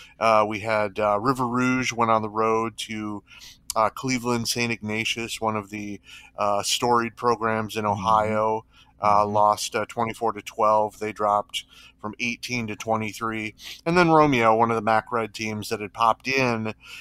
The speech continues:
Speaker 1: they were unfortunate. They probably wouldn't have knocked them out if they'd been a little higher in the rankings.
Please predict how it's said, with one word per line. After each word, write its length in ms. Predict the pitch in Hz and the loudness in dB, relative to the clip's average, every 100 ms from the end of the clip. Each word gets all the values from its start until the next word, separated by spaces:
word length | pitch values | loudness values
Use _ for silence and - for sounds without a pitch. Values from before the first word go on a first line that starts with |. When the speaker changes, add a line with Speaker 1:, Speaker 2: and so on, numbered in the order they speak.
| - | -2
Speaker 1:
they 80 | 143 | 6
were 180 | 160 147 | 8 8
unfortunate. 640 | 135 139 127 135 120 117 | 8 4 4 2 -2 -4
They 240 | 120 117 120 | -6 -8 -6
probably 520 | - 135 131 120 127 | -2 0 0 -2 -2
wouldn't 300 | 117 120 117 | -2 -4 -4
have 240 | 113 113 113 | -4 -4 0
knocked 320 | 117 117 - | 0 0 -2
them 140 | 107 | -2
out 220 | 110 113 | 2 2
if 120 | 110 - | 0 -8
they'd 180 | 113 | -10
been 160 | 117 113 | -6 -6
a 60 | 110 | -6
little 200 | 107 98 | -8 -6
higher 340 | 113 113 117 | -6 -4 -4
in 80 | 120 | -4
the 80 | 117 | -4
rankings. 640 | 117 120 120 120 135 | -6 -8 -14 -16 -16